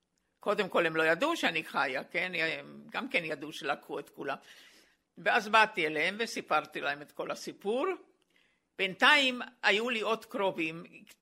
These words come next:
כל היהודים חיפשו קרובים.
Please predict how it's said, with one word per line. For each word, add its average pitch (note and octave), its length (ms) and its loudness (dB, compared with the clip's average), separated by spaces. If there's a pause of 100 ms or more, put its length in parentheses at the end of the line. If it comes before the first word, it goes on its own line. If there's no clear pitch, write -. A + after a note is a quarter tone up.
(520)
כל C4+ 200 6
היהודים G#3 640 2
חיפשו G3 400 -4
קרובים. D3 540 -4